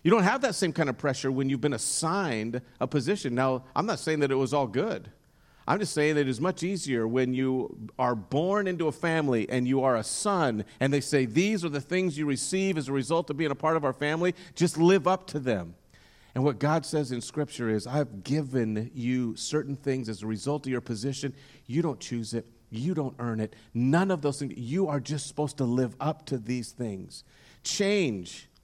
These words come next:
what you find down inside of you to fit with what it is that I say about you, and you will have the greatest joy."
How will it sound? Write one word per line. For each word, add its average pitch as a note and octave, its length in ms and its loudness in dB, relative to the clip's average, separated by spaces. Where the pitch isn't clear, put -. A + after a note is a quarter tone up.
what C#3 240 0
you C#3 40 4
find C#3 380 0
down B2+ 160 2
inside A#2+ 400 -2
of G#2 80 -4
you A2+ 120 -2
to - 120 -6
fit - 680 -2
with C3+ 160 0
what C#3+ 180 2
it C3+ 140 2
is C3+ 160 2
that B2 140 0
I A#2+ 120 0
say B2+ 280 -2
about A#2 360 -2
you, B2 120 -4
and A#2 220 -4
you F3 480 -2
will C3 200 -2
have E3 540 -2
the C#3 120 0
greatest A#2 680 0
joy." G2+ 440 -4